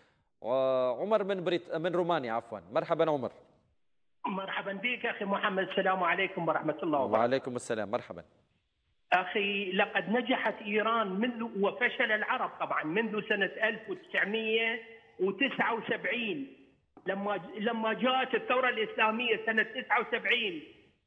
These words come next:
Speaker 2: والشاهد، الشاهد أخي العزيز، طردوا الصهاينة هم وسفارتهم والأمريكان معاهم الشيطان الأكبر.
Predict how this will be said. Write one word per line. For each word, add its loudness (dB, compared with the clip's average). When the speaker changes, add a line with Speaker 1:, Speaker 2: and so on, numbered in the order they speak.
Speaker 2:
والشاهد، 2
الشاهد 0
أخي 2
العزيز، 0
طردوا 2
الصهاينة 0
هم 4
وسفارتهم 2
والأمريكان 4
معاهم 2
الشيطان 2
الأكبر. -2